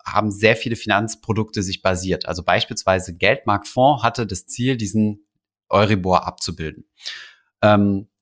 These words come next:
dementsprechend sehr, sehr viel Volumen, was von dieser, was von dieser Zinsrate abhängt, teilweise auch, äh, Finanzier-, also Pfandbriefe, also das gesamte Immobiliengeschäft hang-, äh, hing da dran und so weiter.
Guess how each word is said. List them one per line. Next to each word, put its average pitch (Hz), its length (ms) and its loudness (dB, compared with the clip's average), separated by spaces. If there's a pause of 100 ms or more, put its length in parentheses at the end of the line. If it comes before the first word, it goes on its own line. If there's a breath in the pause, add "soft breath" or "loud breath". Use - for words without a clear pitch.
(1160)
dementsprechend 123 560 2
sehr, 113 220 4
sehr 135 120 2
viel 107 200 -2
Volumen, 143 720 0
was - 240 0
von 117 160 0
dieser, 117 420 0
was 101 160 -4
von 110 80 -2
dieser 104 260 -2
Zinsrate - 680 -2
abhängt, 107 520 -4
teilweise 98 400 0
auch, 90 260 -2
äh, 90 260 -4
Finanzier-, 90 520 -4
also 92 160 -4
Pfandbriefe, 131 640 -2
also 92 160 -2
das 87 140 -6
gesamte 90 260 -4
Immobiliengeschäft 110 720 -2
hang-, 104 300 -4
äh, 95 140 -2
hing 104 200 -2
da 101 100 0
dran 92 220 -4
und 90 120 -6
so 90 100 -8
weiter. 110 280 2